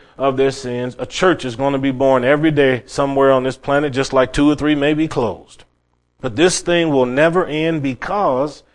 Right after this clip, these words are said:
there are too many people that realize once they become a Christian, God has purpose attached to my life. So that's the key. And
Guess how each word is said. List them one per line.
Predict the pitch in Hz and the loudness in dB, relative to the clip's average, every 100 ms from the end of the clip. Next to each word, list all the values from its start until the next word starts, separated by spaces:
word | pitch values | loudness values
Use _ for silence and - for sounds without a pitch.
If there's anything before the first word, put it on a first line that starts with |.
| _ _ _ _ _ | _ _ _ _ _
there | 107 | -20
are | |
too | - - 175 | -12 -6 -6
many | 156 160 156 | -4 -6 -6
people | 156 156 147 | -6 -6 -4
that | 131 | -4
realize | 117 151 151 131 131 117 | -2 0 2 4 2 0
once | 135 - | -6 -6
they | 135 | -8
become | 123 127 123 | -6 -6 -8
a | 113 | -8
Christian, | 143 131 117 104 | -10 -10 -14 -8
God | 117 120 | -4 -4
has | 104 113 | -6 -14
purpose | _ - 175 127 113 - | _ -8 -8 -8 -12 -18
attached | - 120 117 - - | -12 -8 -8 -10 -16
to | |
my | 98 95 | -12 -12
life. | 92 - - _ _ _ _ _ _ _ _ _ - | -12 -14 -16 _ _ _ _ _ _ _ _ _ -12
So | 110 | -6
that's | 113 - | -6 -6
the | - | -16
key. | - 87 _ _ _ _ _ _ _ _ _ | -20 -20 _ _ _ _ _ _ _ _ _
And | 104 98 | -16 -16